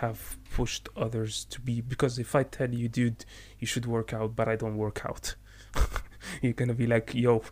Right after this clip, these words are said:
<laughs> go fucking work out first." You bring the motivation by being that person. You bring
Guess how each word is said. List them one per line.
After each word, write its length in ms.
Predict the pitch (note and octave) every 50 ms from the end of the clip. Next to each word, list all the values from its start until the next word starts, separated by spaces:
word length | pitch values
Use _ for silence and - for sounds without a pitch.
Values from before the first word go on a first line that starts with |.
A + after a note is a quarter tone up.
| - F#3+
<laughs> 220 | F3+ D3+ - - D3
go 180 | - B2 B2
fucking 420 | A#2+ - - - - - C#3 A#2+ B2
work 220 | A#2+ B2 - -
out 180 | C3+ A#2+ A2 -
first." 480 | - - B2 A2+ A2 - - - - - - - - - - - - -
You 240 | B2+ B2+ B2+ B2+ B2
bring 360 | B2 B2+ C3 C3+ C#3 C3 B2
the 80 | B2
motivation 720 | A#2+ B2 B2 B2 B2 A#2+ A#2+ A#2+ B2 A#2+ - - C3 A#2+ A#2
by 200 | A#2 A#2 A2+ A2
being 560 | A2+ A2+ B2 A#2 A2+ A2+ A2+ A2+ A2 G#2+ G#2+ - - - - - -
that 300 | - A2+ A#2+ A2 - -
person. 380 | - A#2+ A#2 - - - B2+ C3
You 140 | C3 A#2+ A#2
bring 420 | A#2+ - A#2+ A#2 A#2 A2+ A2 A2+